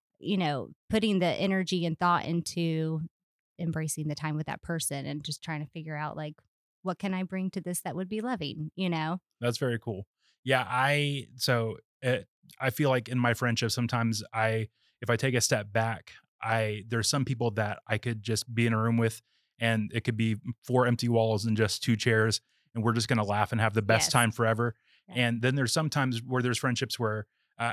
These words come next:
Speaker 2: I need to be the one who puts a little bit more out there.
Speaker 1: Mm-hmm.
Speaker 2: And, but there's some people that, and I don't know what it is or how they do it, but they just ask all the right questions and
Speaker 1: Yeah.
Speaker 2: they,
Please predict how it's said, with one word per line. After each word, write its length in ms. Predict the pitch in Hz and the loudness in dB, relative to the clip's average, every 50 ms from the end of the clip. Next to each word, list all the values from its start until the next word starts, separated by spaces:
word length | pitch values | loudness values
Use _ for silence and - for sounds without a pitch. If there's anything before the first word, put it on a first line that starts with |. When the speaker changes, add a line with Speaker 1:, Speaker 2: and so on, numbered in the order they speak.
| - - | -2 0
Speaker 2:
I 140 | 110 120 | 2 4
need 140 | 120 123 120 | 4 4 2
to 40 | 117 | 4
be 220 | 110 120 120 113 117 113 | 4 4 4 4 2 2
the 100 | 110 113 | 0 0
one 140 | 110 110 104 | 0 0 -2
who 140 | 107 117 110 | -2 -2 -2
puts 200 | - 131 120 - | -2 -2 -2 0
a 40 | 127 | 0
little 100 | 113 120 | 0 0
bit 60 | 110 | 2
more 200 | 113 113 113 113 | 2 4 4 6
out 200 | 113 113 110 - | 6 4 4 2
there. 380 | - 123 117 113 110 107 104 - | 0 0 2 2 2 2 0 0
Speaker 1:
Mm-hmm. 240 | 208 202 175 180 175 | 0 0 0 0 0
Speaker 2:
And, 460 | 170 117 113 110 110 110 107 110 110 _ _ _ _ _ - - | 0 2 2 2 2 0 0 -2 -4 _ _ _ _ _ -4 0
but 140 | 127 120 110 | 0 2 2
there's 160 | 135 117 - | 2 2 4
some 140 | 160 156 139 | 2 2 2
people 340 | - 139 123 - 127 120 110 | 0 0 -2 0 0 -2 0
that, 320 | 104 120 113 110 110 - _ _ _ _ _ _ _ _ - | 0 -2 -2 -2 -4 -6 _ _ _ _ _ _ _ _ -8
and 160 | - 127 120 117 | -6 -4 -4 -2
I 140 | 117 123 | 0 -2
don't 280 | 117 101 127 131 135 139 | 0 2 2 2 2 2
know 80 | 139 135 | 0 0
what 180 | 123 135 131 | 2 2 2
it 120 | 127 120 123 | 2 2 0
is 240 | 127 127 127 113 | 0 0 0 -2
or 80 | 120 107 | -2 0
how 180 | 101 131 127 123 | 2 2 2 2
they 140 | 123 120 | 2 0
do 240 | 113 107 110 113 117 | 0 0 -2 0 0
it, 180 | 113 107 107 101 | -2 -4 -2 0
but 140 | 117 110 - | 0 0 2
they 100 | 120 120 | 0 0
just 220 | 107 120 107 117 - | 0 -2 -4 -4 -4
ask 300 | - 117 110 - - - | -2 -2 0 0 0 0
all 180 | - 117 117 | 2 2 4
the 100 | 113 117 | 4 4
right 140 | 117 113 110 - | 4 2 0 0
questions 600 | - 120 113 - - - 123 117 113 113 107 - | 0 0 0 0 0 0 2 2 4 2 2 0
and 240 | - - 117 113 | 0 2 2 4
Speaker 1:
Yeah. 80 | 117 110 | 4 4
Speaker 2:
they, 240 | 110 113 113 110 | 4 4 2 0